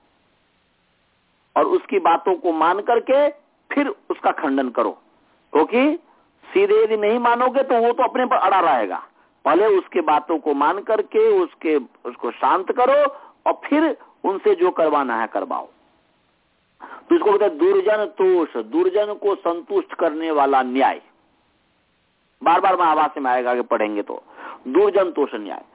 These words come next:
तो ऐसे ही दुर्जन तोष न्याय से ये मान लिया जाए कि परमात्मा अखंड जो है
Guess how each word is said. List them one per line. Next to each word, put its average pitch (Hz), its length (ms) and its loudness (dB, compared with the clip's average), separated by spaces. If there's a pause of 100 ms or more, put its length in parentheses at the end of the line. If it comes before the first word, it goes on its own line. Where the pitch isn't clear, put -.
(300)
तो 170 100 2
ऐसे 208 520 0
ही 226 300 0
दुर्जन 208 640 0
तोष 214 420 0
न्याय 196 580 0 (160)
से 185 400 2 (1400)
ये 214 180 2
मान 208 400 0
लिया 180 380 2
जाए 131 460 0 (2250)
कि 214 600 -4 (1700)
परमात्मा 185 840 2
अखंड 208 760 -2
जो 185 140 2
है 170 280 0